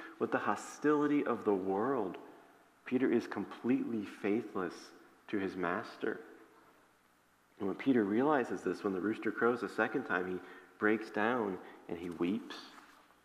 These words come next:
He weeps. And when we look here at Peter's failure, as heartbreaking as it is, I think there is both a, a warning and an encouragement for us today. A warning and an encouragement.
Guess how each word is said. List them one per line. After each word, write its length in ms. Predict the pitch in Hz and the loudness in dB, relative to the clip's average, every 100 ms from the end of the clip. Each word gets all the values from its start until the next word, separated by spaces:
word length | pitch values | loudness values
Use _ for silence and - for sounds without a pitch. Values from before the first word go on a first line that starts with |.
| _ _ | _ _
He 80 | 98 | -6
weeps. 380 | 98 104 120 - - - - - - - _ - - - _ _ _ - | 0 0 0 -6 -18 -20 -20 -20 -20 -20 _ -20 -20 -20 _ _ _ 0
And 80 | 110 | 4
when 80 | |
we 100 | 117 | 6
look 260 | 104 131 175 | 6 6 4
here 200 | 139 104 | 2 2
at 120 | 82 | 2
Peter's 320 | - 123 113 | 0 2 2
failure, 500 | - - 104 147 123 - - - - - - - - | 0 -2 0 0 0 -4 -10 -18 -20 -20 -20 -20 -14
as 60 | |
heartbreaking 680 | - 123 135 131 123 123 117 | -4 2 4 4 4 4 4
as 140 | 110 | 4
it 100 | 104 | 6
is, 180 | 110 135 | 6 6
I 120 | 104 | 4
think 260 | - 123 - | 2 -2 2
there 140 | 107 | 4
is 80 | 101 | 4
both 260 | - 110 110 | 4 4 6
a, 60 | |
a 160 | 87 90 | 6 6
warning 720 | 98 101 117 143 127 101 92 - - - | 4 4 4 6 4 2 -2 -10 -18 -6
and 100 | - | 2
an 140 | 110 104 | 4 4
encouragement 680 | 90 - 127 143 98 87 | 2 2 2 2 -2 -6
for 200 | - 92 | -4 -2
us 100 | 87 90 - | -2 -6 -12
today. 300 | 92 95 120 - - - - - - - - | -2 -2 -2 -8 -14 -20 -20 -20 -20 -16 -6
A 40 | |
warning 540 | 98 101 120 135 107 95 | 0 6 6 6 4 2
and 100 | 92 | 0
an 80 | |
encouragement. 640 | 90 - 101 120 - 92 | -2 0 2 2 0 -6